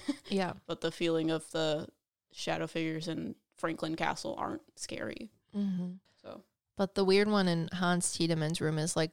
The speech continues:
Speaker 2: the only scary one.
Speaker 1: I don't even think he's that bad.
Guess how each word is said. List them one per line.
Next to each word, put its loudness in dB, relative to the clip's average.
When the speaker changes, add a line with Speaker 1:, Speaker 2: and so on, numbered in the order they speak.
Speaker 2:
the 0
only 4
scary 2
one. 2
Speaker 1:
I -20
don't -6
even -6
think -4
he's -8
that -8
bad. -8